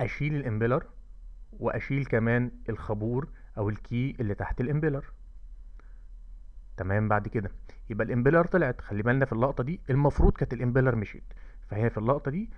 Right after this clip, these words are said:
لا يصح انه يفك الجزء اللي ورا قبل ما يكون شال الامبيلر، ف-،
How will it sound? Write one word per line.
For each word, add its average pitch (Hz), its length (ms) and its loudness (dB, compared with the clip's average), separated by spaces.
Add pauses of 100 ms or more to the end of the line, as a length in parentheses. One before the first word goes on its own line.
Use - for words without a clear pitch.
(180)
لا 120 320 4
يصح - 320 -2
انه 110 180 -4
يفك - 320 -4
الجزء 127 400 0
اللي 120 120 0
ورا 147 240 0
قبل 123 160 0
ما 113 80 4
يكون 123 200 0
شال 113 240 0
الامبيلر، 101 420 -2 (680)
ف-، - 240 -14